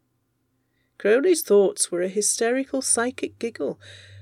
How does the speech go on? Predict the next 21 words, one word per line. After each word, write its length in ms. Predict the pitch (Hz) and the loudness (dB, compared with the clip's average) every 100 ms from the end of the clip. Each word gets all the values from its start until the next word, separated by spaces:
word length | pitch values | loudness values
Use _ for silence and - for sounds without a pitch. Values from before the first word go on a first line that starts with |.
| - | -6
but 140 | 214 | 0
underneath 640 | 226 262 320 302 233 240 - | 2 2 2 2 0 -2 -2
them 220 | 214 190 | 0 2
there 120 | 196 | 0
was 140 | 208 202 | 0 0
genuine 540 | 226 233 254 262 247 | -2 -2 -2 -2 -4
terror 460 | - 240 240 190 - | -6 -6 -2 -2 -4
too, 560 | - 240 226 180 151 - _ _ _ 214 | -8 -8 -6 -8 -10 -16 _ _ _ -20
at 140 | 196 | -2
realizing 680 | 190 226 220 196 190 185 170 | 2 4 4 4 4 0 -2
he 180 | 175 170 | -6 -6
hadn't 380 | 202 226 311 - | -6 -6 -10 -4
known 340 | 190 180 147 - | -2 0 -2 -6
how 320 | - 208 254 | -10 -8 -10
close 520 | - - 220 - - | -8 -2 0 0 -6
he'd 260 | 160 - - | -8 -12 -8
brushed 460 | 143 139 - - | -6 -8 -16 -12
with 120 | 180 | -8
an 140 | 185 190 | -8 -6
untimely, 880 | 190 202 202 190 202 202 202 196 185 | -4 -4 -4 -4 -4 -4 -4 -6 -6
unpleasant 840 | - 170 160 - 240 - 117 - | -8 -10 -10 -8 -10 -10 -14 -16